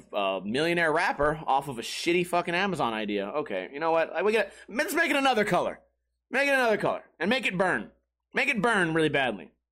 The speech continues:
Like, ah, ah, ah, fuck. Ah, it's burning. Also make it toxic to animals.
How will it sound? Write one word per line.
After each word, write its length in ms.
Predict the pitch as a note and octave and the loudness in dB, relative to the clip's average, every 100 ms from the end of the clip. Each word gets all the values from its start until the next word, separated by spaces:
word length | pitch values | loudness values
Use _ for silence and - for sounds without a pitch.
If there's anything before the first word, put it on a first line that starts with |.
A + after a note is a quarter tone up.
| _ _ E3+ | _ _ -2
Like, 100 | A#3 | 2
ah, 140 | D4 | 2
ah, 280 | C#4+ C#4 C#4 | 2 2 0
ah, 40 | A3 | 0
fuck. 280 | D4+ C4+ A3 - | 2 2 0 -4
Ah, 300 | - D4 D4 | 0 2 2
it's 80 | C4 | 0
burning. 540 | - D4 D#4 D4 E3 - - _ _ _ _ _ _ | 2 2 4 2 0 -6 -18 _ _ _ _ _ _
Also 220 | - G#3 | 0 2
make 160 | A3 G#3+ | 2 2
it 80 | G3+ | 2
toxic 360 | F#3+ F3+ D#3+ | 2 2 0
to 40 | D#3 | 0
animals. 520 | B2+ G#2+ D#2+ - - | 0 -2 -6 -14 -20